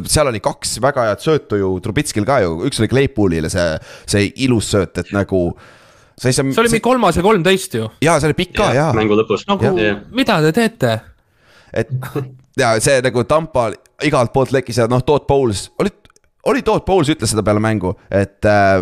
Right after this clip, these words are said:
Speaker 1: mõned meie mängijad on veel ikka aastast kaks tuhat kakskümmend, kus me võitsime Superbowli. Nagu ta
Speaker 3: Oh.
Speaker 1: ütles välja selle. Minu arust oli Todd Bowles või oli keegi teine coach idest, keegi ütles seda välja igatahes neil. Et, äh, seal on nagu, kuule, Todd Bowles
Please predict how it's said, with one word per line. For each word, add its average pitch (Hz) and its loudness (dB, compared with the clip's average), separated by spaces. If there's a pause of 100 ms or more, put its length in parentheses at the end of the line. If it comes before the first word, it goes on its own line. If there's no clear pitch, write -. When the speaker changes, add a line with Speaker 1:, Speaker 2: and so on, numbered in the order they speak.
(140)
Speaker 1:
mõned 127 -2
meie 113 2
mängijad 117 0
on 101 0
veel 110 2 (140)
ikka 110 0
aastast - -2
kaks 113 -4
tuhat 101 -8
kakskümmend, 110 -2
kus 92 -10
me 98 0
võitsime 92 -2
Superbowli. 82 -2 (1000)
Nagu 107 0
ta - -8 (160)
Speaker 3:
Oh. - 2
Speaker 1:
ütles 135 -2
välja 139 0
selle. 87 -2 (320)
Minu 156 2
arust 170 -2
oli 143 0
Todd 139 0
Bowles 117 0
või 104 2
oli 131 2
keegi 120 -2
teine 107 0 (280)
coach 107 -2
idest, 80 -6
keegi 123 0
ütles 85 -8
seda 80 -6
välja 85 -4
igatahes 71 -10
neil. 73 -10 (480)
Et, - -6
äh, 92 2 (240)
seal 151 0
on 131 -2
nagu, 95 -2 (800)
kuule, 120 2
Todd 151 2
Bowles 190 2